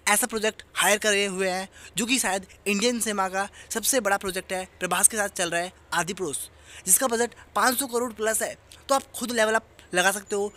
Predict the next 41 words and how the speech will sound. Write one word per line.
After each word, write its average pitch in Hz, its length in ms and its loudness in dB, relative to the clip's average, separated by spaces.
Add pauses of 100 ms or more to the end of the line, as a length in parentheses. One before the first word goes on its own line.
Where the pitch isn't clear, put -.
(100)
कि 240 100 -2
ओम 202 260 2
रोत 202 220 0
का 220 80 2
लेवल 175 400 2
क्या 185 160 2
है। 156 240 -2 (440)
और 262 120 10
उनका 254 200 2
कहना 202 280 0
है 208 160 -2 (240)
कि 262 100 2
वो 262 280 0 (100)
काम 214 200 0
करना 233 200 0
चाहते 202 220 -4
हैं 220 180 -2 (140)
अभिषेक 196 380 0
बच्चन 208 260 -2
के 202 80 -4
साथ, 139 200 0 (460)
यानी 220 100 4
कि 254 60 4
आप 254 60 2
समझ 202 220 -2
सकते 214 220 -4
हो 208 140 -2 (140)
अभिषेक 185 240 -2
बच्चन 208 280 -6 (300)
जिसके 190 280 -4
पास 180 320 -2 (200)
आज 202 140 4
के 214 100 -6
टाइम 190 160 2
में 185 160 -6 (160)
सात 214 220 0
से 233 100 4
आठ 214 120 0
फिल्में 208 240 -6
already 185 480 0
हैं 180 260 -4